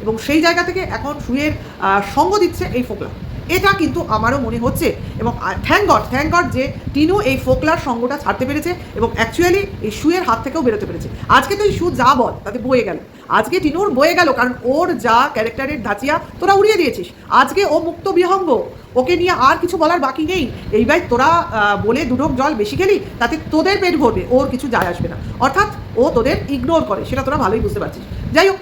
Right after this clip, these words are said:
এটুকুই, আহ, আমার বলার উদ্দেশ্য ছিল। আমি ভিডিও করবো না, করবো না করেও এই ব্যানার আর লোগো দেখে আমার তো, আমি স্টার্ট হয়ে গেলাম, এবং কিছু ভিডিও তো চোখের সামনে এসেই যায়। তো সেখান থেকেও শুনে এবং দেবীর কথায় আজকে আমার বিশ্বাস করতে ইচ্ছেই করছে,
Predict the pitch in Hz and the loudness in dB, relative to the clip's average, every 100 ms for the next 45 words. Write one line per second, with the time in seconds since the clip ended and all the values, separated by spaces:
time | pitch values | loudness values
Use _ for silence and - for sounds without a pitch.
0 | - - - 247 - 359 359 - 233 220 | -10 -10 -4 -2 0 2 2 4 2 2
1 | 240 285 262 214 269 254 208 277 302 262 | 0 -2 0 0 0 -2 -6 -6 -4 -2
2 | 262 285 233 247 254 294 233 226 285 294 | -2 -2 -4 -2 -2 0 0 -2 -4 -2
3 | 294 302 294 240 254 - - 190 214 226 | -2 -2 2 2 2 -4 -6 -2 0 2
4 | 330 359 302 254 320 330 330 277 311 349 | 2 4 4 2 0 0 0 0 -2 -2
5 | 302 - 208 247 320 302 247 254 247 233 | -4 -6 -4 -2 0 0 2 0 -4 -6
6 | 254 302 302 294 285 - 254 262 262 285 | -4 -2 0 -2 -6 -8 -2 -2 0 -2
7 | 285 202 285 262 254 247 - 220 226 277 | -2 -2 0 0 0 -2 -6 -4 -2 -2
8 | 311 320 311 285 294 294 - - 226 214 | -4 -2 -2 -2 -4 -4 -4 -4 -2 0
9 | 254 349 320 294 - 247 330 302 269 240 | 2 2 0 0 -2 -2 0 -2 -2 -2
10 | 247 - 226 226 - 240 196 - | -4 -6 -8 -8 -6 -4 -4 -6